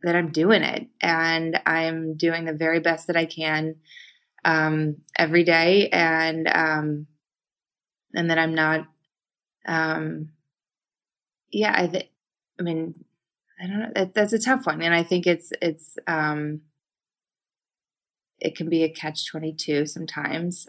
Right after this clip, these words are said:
Um, but I, I think the, yeah, I would say my feeling of liberation has just come from knowing that I, I took this leap and I have worked tirelessly to make sure that it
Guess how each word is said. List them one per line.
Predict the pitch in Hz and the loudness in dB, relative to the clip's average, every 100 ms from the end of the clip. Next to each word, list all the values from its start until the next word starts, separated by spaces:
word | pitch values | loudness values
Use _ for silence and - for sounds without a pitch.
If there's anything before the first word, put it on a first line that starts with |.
| - | -4
Um, | 165 156 151 151 156 _ _ _ _ _ _ _ _ _ _ _ 160 | -2 0 -2 -4 -8 _ _ _ _ _ _ _ _ _ _ _ -2
but | 156 156 151 - | 2 4 4 2
I, | 156 156 156 147 | 2 4 4 2
I | - 160 | 2 2
think | 160 156 151 | 0 0 2
the, | 160 151 - | 0 0 0
yeah, | 160 117 - - | 0 0 -2 0
I | 160 | 2
would | 170 165 | 2 2
say | 170 | 2
my | 170 160 160 160 | 2 2 2 2
feeling | 165 156 156 | 2 2 2
of | 151 | 0
liberation | 156 156 143 135 143 147 143 | 0 0 0 -2 -4 -6 -6
has | 151 147 - | -4 -4 -4
just | 143 - | -6 -4
come | 156 147 143 | -2 -2 -2
from | 151 147 | -2 0
knowing | 143 139 143 147 | 0 0 -2 -2
that | 139 135 | 0 0
I, | 135 143 147 147 151 - - - - _ _ _ - | 0 0 0 0 -2 -8 -20 -20 -20 _ _ _ 0
I | 160 | 2
took | 156 185 180 | 4 2 2
this | 180 170 - | 0 0 2
leap | 156 151 151 - - _ - | 4 4 2 -10 -20 _ -2
and | 156 151 147 151 151 - | 0 2 2 2 2 2
I | 147 151 - | 0 0 -2
have | 147 147 - | -6 -6 0
worked | 147 139 - - - - _ - | 2 2 -4 -10 -10 -18 _ -8
tirelessly | - 156 151 151 147 156 147 147 147 | 0 2 2 0 -4 -2 0 -2 -4
to | 160 | -4
make | 147 143 | -4 -4
sure | - 139 139 | -2 -2 -2
that | 139 135 - | -2 -4 -2
it | 139 131 | -2 -2